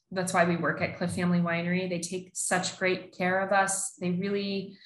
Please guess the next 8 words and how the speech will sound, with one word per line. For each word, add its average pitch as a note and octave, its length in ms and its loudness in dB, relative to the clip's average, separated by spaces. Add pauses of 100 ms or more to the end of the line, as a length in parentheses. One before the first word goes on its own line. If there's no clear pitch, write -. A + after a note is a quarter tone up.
(340)
value G#3 580 4
our F3 240 -2
families C4 840 2
and F3+ 100 0
our F3 140 2
health. A3+ 580 6 (240)
Um, F3 520 -4 (560)
and F#3 500 2